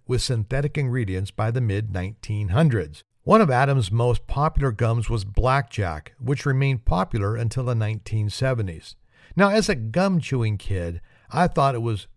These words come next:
disgusting. I hated licorice then, and I hate it today. But that's just me. If you like licorice, you can sometimes still find Blackjack gum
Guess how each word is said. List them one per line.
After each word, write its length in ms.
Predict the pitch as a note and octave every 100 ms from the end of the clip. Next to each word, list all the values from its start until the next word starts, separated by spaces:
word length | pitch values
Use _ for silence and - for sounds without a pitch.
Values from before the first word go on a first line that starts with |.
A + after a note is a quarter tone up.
| _
disgusting. 920 | - A2 - - B2+ F#2+ - F#2 D2 D2 _ _ _ _ -
I 160 | B2+
hated 380 | A2+ - E3+ E3
licorice 360 | D#3 - C#3 A#2+
then, 360 | E3+ G3 F#3 - _ -
and 100 | C3+
I 80 | B2+
hate 320 | - C#3 C3+
it 160 | -
today. 400 | - B2+ G#2+ E2+ - _ - _ _ -
But 220 | C3+ A#2
that's 300 | D3 E3+ -
just 300 | B2 D#3+ D3
me. 340 | C#3+ C#3+ E3+
If 160 | C3+ A#2
you 160 | G3+
like 300 | G#3 A3 D4
licorice, 460 | D#3 B2 C3 E3 - - - - -
you 140 | G#3
can 180 | - B2+
sometimes 540 | - E3 C#3+ C3 A#2
still 200 | - C#3
find 380 | - A#2+ C3+ A#2+
Blackjack 680 | G2+ A2 B2+ - B2 B2+ A2
gum 340 | G#2+ F2+ F#2